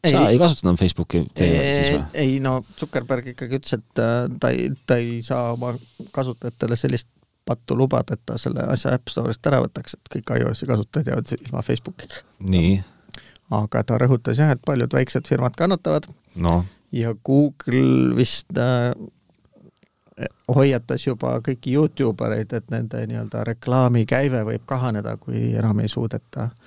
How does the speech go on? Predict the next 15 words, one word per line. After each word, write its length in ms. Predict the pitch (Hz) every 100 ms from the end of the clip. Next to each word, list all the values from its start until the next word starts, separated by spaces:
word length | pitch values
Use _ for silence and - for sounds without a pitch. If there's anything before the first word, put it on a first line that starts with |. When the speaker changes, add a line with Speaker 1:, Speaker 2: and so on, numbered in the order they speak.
| - - _ _ _ _ 202
Speaker 1:
äh, 340 | 160 127 120
kokku 320 | 117 - - 117
lugeda, 360 | 110 113 104
kes 220 | 120 - -
on 80 |
käinud 320 | 113 117 113 -
seal 220 | - 120 - _ _ _ _ _
filme 200 | 120 117
vaatamas 540 | 117 117 117 - - - -
või 180 | - -
Speaker 2:
Okei. 160 | - 101
Speaker 1:
sinu, 140 | 107
sinu 220 | - 127 117
kanalit 440 | 123 120 117 117 -
jälgimas. 380 | 85 - 113